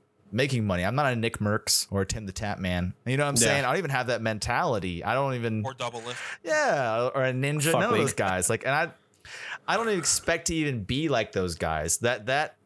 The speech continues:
Speaker 1: I just want my content to be, to have a wow factor. And that wow factor to me is different than a lot of people, and 'cause it's, it's specific to me, which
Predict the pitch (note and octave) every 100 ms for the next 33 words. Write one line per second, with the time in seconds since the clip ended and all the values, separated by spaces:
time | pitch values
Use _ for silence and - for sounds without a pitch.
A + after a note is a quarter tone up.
0 | _ B2+ E3+ G#3 - C3 G#2+ A2 B2+ C#3+
1 | - A2+ G#2 A2 G2+ - - - G2+ F2
2 | A2+ A2+ - _ _ _ - _ _ _
3 | - B2 A#2+ A#2 G2+ G2+ G2 - E2+ D2+
4 | E2 C#2 - _ A2 B2+ C#3+ C3+ C#3+ D#3
5 | D3 B2+ A2 A#2+ G#2+ A2+ G#2+ D3 D3+ B2
6 | F#2+ C3 C3+ A2 F#2+ - _ _ - A2
7 | G#2+ A2+ B2+ A#2+ G#2 E2 F2+ F2+ - G#2
8 | A#2+ G#2 - - G2+ - - B2 - D#3
9 | A2+ - G2+ G2 D2+ - - - - -
10 | C#3+ C#3